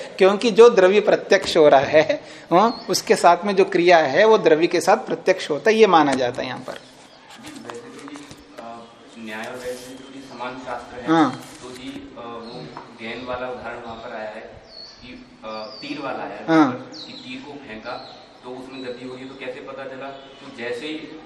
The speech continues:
Speaker 2: उसको रोका जाएगा,
Speaker 1: हाँ।
Speaker 2: तो वो नीचे गिर जाएगा। जिस पॉइंट, जिस बिंदु पर उसको रोका जाएगा, तो उससे फिर पता लग जाता है कि, अ, इसमें क्रिया, क्रिया है, अनुमान से। क्योंकि किया,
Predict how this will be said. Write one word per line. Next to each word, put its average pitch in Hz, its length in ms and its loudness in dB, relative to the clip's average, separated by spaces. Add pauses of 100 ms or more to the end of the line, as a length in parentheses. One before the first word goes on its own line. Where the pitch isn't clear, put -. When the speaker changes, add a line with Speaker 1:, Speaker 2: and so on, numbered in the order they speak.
(140)
Speaker 2:
उसको 143 300 -18
रोका 131 240 -10
जाएगा, 120 340 -10 (280)
Speaker 1:
हाँ। 135 140 -4
Speaker 2:
तो 123 60 -12
वो 131 220 -14 (240)
नीचे 120 260 -16
गिर 113 220 -14
जाएगा। - 280 -14 (460)
जिस 127 100 -16
पॉइंट, 123 300 -12 (200)
जिस 123 100 -18
बिंदु 117 360 -16
पर 123 160 -14
उसको 123 260 -14
रोका 113 260 -14
जाएगा, 92 340 -14
तो - 400 -18
उससे 117 200 -16
फिर 127 240 -14
पता 120 200 -12
लग 117 180 -14
जाता 117 220 -14
है 123 60 -12
कि, 120 300 -20 (280)
अ, 107 220 -12 (120)
इसमें 117 240 -16
क्रिया, 110 340 -10
क्रिया 107 460 -14
है, 98 200 -16 (800)
अनुमान 117 420 -8
से। - 160 -16 (1000)
क्योंकि 113 280 -14
किया, 135 460 -10